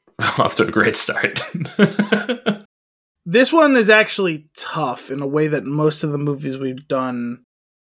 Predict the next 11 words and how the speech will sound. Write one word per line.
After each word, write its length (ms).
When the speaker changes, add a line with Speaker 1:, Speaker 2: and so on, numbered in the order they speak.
Speaker 2:
I 160
would 180
say 840
no. 800
Speaker 1:
Okay. 260
Speaker 2:
But 140
I 140
will 320
say 800
there's 240
a, 160